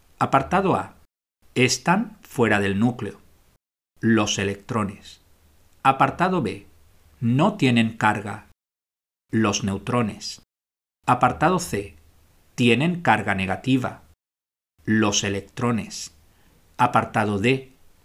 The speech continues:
Son nucleones. Los protones y los neutrones. Apartado E. Son mucho más ligeras que las otras. Los electrones.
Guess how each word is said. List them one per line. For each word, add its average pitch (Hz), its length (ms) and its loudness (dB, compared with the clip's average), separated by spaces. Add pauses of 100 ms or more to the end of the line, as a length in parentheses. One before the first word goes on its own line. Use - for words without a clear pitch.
(300)
Son - 580 0
nucleones. 113 1040 0 (640)
Los 123 320 4
protones 202 800 0
y 104 120 0
los 107 260 0
neutrones. 110 800 -4 (560)
Apartado 107 640 0
E. 117 240 -4 (640)
Son 180 440 2
mucho 127 320 0
más 123 280 0
ligeras 160 680 0
que - 160 -4
las 101 240 -4
otras. - 580 -4 (680)
Los 107 400 0
electrones. 98 840 -2